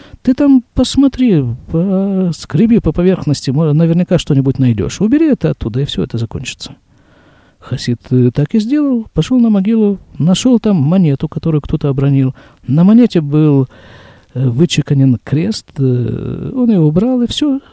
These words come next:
прекратилось это наваждение. Слух об этом решении раби Зуша покатился и докатился до самого Виленского Гаона, что вот, мол, э,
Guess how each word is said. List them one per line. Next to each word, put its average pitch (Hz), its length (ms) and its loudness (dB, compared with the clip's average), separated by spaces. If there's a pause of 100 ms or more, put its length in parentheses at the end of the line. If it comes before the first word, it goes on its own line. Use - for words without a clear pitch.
(240)
прекратилось 180 640 -2
это 147 120 -10
наваждение. 123 540 -6 (2000)
Слух 185 380 -2
об 131 480 0
этом 139 260 -2
решении 131 360 -2
раби 127 260 -4
Зуша 110 600 -8 (600)
покатился 143 880 -8 (640)
и 143 100 -4
докатился 196 540 0
до 160 100 0
самого 165 380 0
Виленского 147 580 -2
Гаона, 120 460 -2 (720)
что - 360 -10
вот, 143 340 -6
мол, 175 640 -2
э, 139 220 -4